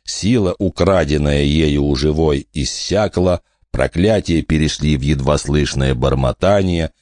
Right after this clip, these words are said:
и, наконец, Марион окончательно замолкла. Бедная вдова была в глубочайшем шоке, хотя и не осознавала того, что происходило. Она знала только то, что очень, очень испугалась, как и сама Лили.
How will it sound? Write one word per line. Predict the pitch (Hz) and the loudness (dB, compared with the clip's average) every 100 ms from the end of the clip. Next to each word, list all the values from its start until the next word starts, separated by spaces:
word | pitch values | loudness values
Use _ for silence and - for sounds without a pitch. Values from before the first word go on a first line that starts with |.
| _ - | _ -8
и, | 67 | -2
наконец, | 73 69 65 67 85 90 - - - - | 0 0 0 2 2 2 -2 -12 -18 -6
Марион | 60 87 95 87 82 78 - | 0 2 2 2 0 -2 -2
окончательно | 80 80 82 71 85 71 64 58 58 | -2 0 0 0 0 -2 -2 -4 -4
замолкла. | 58 65 65 64 58 - 50 - _ _ _ _ - | -2 -2 0 -2 -4 -6 -8 -8 _ _ _ _ -4
Бедная | 82 90 76 85 76 | 0 2 2 2 2
вдова | 69 73 80 82 | 2 2 2 2
была | 78 80 76 | 2 2 0
в | 80 | 0
глубочайшем | 78 76 73 - 90 90 - 78 | 0 0 0 0 0 0 -2 -4
шоке, | 76 - 98 - 62 57 - _ | -4 -2 -2 -2 -6 -8 -10 _
хотя | 69 71 - 78 | -2 -2 0 0
и | 73 76 | 0 0
не | 76 | 0
осознавала | 73 - 73 80 82 92 87 73 | -2 -2 -4 0 0 2 0 0
того, | - 67 67 | -2 -2 -2
что | 65 - 64 | -2 -4 -4
происходило. | 69 69 - 67 62 64 58 55 - _ - | -2 -4 -2 -4 -2 -4 -4 -6 -10 _ -8
Она | - 82 82 | -2 2 2
знала | 73 76 76 71 67 | 0 0 0 0 -2
только | - 67 - 60 | -2 -4 -2 -8
то, | - 95 104 | -2 0 0
что | - - - - | -2 -8 -8 -2
очень, | 95 113 - 69 64 _ | 0 0 -2 -6 -6 _
очень | - 110 110 95 92 | -2 0 0 -2 -2
испугалась, | 90 - 80 73 71 58 50 - - _ - | -4 -4 -6 0 0 0 -4 -12 -16 _ -6
как | 60 71 | -4 -2
и | |
сама | 71 69 69 71 | -4 -2 0 0
Лили. | 69 71 67 53 | 0 -2 -2 -6